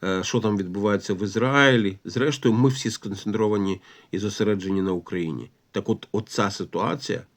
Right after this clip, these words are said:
якраз і показує нам, як діє Трамп в будь-яких ситуаціях, в тому числі в Україні. Ми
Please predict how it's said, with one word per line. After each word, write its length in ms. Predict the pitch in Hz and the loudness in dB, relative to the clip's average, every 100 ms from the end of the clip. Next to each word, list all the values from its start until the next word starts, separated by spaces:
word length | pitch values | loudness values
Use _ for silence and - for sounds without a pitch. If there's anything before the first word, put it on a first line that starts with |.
| _ - | _ -10
якраз 380 | 92 113 107 | -4 -2 0
і 60 | 107 | -4
показує 680 | - 107 - 95 85 82 80 | -8 -8 -4 -4 -2 -6 -4
нам, 340 | 95 123 131 - _ _ | -2 -2 -4 -12 _ _
як 500 | 80 90 113 135 135 82 | -16 -2 4 4 2 -6
діє 360 | 85 107 107 | -2 0 0
Трамп 460 | 101 95 98 101 - _ _ _ - | 0 0 0 0 -4 _ _ _ -4
в 260 | 104 160 160 _ _ _ | 4 4 4 _ _ _
будь-яких 540 | 113 135 147 117 - - | 0 4 6 6 2 -4
ситуаціях, 500 | 110 120 185 190 - | -6 -2 0 0 0
в 40 | |
тому 180 | 143 131 | 0 0
числі 180 | - 113 | 0 -4
в 100 | 101 | -4
Україні. 480 | - 92 82 64 - _ _ _ _ _ _ _ _ _ _ _ _ _ _ _ _ _ _ _ _ - | -4 -6 -6 -8 -14 _ _ _ _ _ _ _ _ _ _ _ _ _ _ _ _ _ _ _ _ 2
Ми 420 | 123 143 135 | 8 10 10